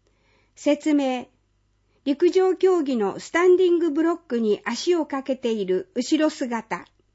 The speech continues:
写真終わり。申し込み先。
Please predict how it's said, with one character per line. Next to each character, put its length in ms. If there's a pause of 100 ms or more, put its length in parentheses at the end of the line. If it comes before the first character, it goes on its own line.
(640)
写 220
真 440
終 100
わ 160
り。 240 (1160)
申 180
し 100
込 160
み 120
先。 560